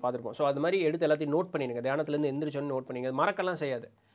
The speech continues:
So, அந்த விஷன்ஸ் என்ன சொல்ல வருது அப்படிங்கிறத நீங்க கவனிச்சு பார்க்கணும். இது நன்மையோ தீமையோ எதா இருந்தாலும் நமக்கு முன்னாடியே வந்து தெரியப்படுத்திடும். சரிங்களா? So, அந்த மாதிரி விஷன்ஸ் அதுல வந்து ரொம்பவே கவனமா நீங்க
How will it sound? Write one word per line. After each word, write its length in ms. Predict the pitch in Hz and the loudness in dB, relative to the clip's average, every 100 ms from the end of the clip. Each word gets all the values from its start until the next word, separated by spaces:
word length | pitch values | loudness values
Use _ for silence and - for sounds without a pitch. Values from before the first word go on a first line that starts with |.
| _ _ - _ | _ _ -20 _
So, 160 | - | 2
அந்த 200 | 170 156 | 4 4
விஷன்ஸ் 300 | 180 233 214 | 2 2 -2
என்ன 240 | 156 151 180 | 0 0 -2
சொல்ல 320 | 180 151 170 | -2 -2 0
வருது 300 | 156 139 139 | -2 -4 -6
அப்படிங்கிறத 300 | 127 120 147 | -8 -10 -10
நீங்க 300 | 156 123 117 | -8 -8 -8
கவனிச்சு 240 | 120 113 - | -8 -8 -12
பார்க்கணும். 300 | - - - _ | -16 -16 -20 _
இது 100 | 143 | -4
நன்மையோ 320 | 139 147 156 | -2 2 2
தீமையோ 260 | 160 147 139 | 2 -2 -2
எதா 240 | 156 139 | -2 -2
இருந்தாலும் 220 | 131 127 127 | -2 -4 -4
நமக்கு 500 | 143 123 185 269 - _ _ _ | -4 -2 -2 -2 -6 _ _ _
முன்னாடியே 440 | 151 156 143 147 | 0 2 2 2
வந்து 800 | 143 131 165 147 123 113 113 50 - - | 0 0 0 0 -2 -6 -8 -16 -6 0
தெரியப்படுத்திடும். 560 | 160 139 117 117 - _ | 0 0 -4 -10 -20 _
சரிங்களா? 220 | 127 165 | -10 -8
So, 160 | 208 147 | -4 -2
அந்த 40 | |
மாதிரி 260 | 131 127 127 | 0 0 -2
விஷன்ஸ் 280 | 123 131 127 | -4 -4 -2
அதுல 160 | 131 | -2
வந்து 140 | 127 139 | -2 -4
ரொம்பவே 340 | 123 123 127 | -4 -4 -2
கவனமா 340 | 127 120 117 127 | -2 -2 -2 -4
நீங்க 260 | 123 208 | -2 -4